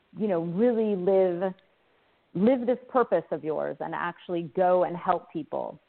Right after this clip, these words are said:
You know, I believe that the world needs help very much right now, um, and that people who are given gifts, like, let's say, studying herbalism with Susan Weed, you know, not everybody has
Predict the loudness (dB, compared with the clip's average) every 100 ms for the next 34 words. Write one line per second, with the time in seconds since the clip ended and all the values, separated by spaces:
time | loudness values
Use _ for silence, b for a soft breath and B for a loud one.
0 | -2 2 2 4 4 4 0 -8 -10 -10
1 | -10 -10 -6 -4 -6 -8 -10 -4 -2 -2
2 | -4 -10 -14 -4 -2 -2 -6 _ _ _
3 | _ _ -16 0 2 2 0 -2 -6 -12
4 | 0 0 2 -2 -2 -4 -8 _ _ _
5 | _ _ _ 2 4 4 0 -6 -4 0
6 | 0 -2 _ -6 0 0 0 0 0 0
7 | -2 0 0 0 0 -2 -2 2 2 0
8 | _ _ _ _ _ _ _ 0 2 2
9 | 0 -2 0 2 2 -4 -4 -2 0 2
10 | 0 -2 -6 -6 -12 -8 -6 -2 -2 2
11 | 4 4 4 2 0 -6 0 4 4 2
12 | 2 4 4 2 0 -2 -2 -4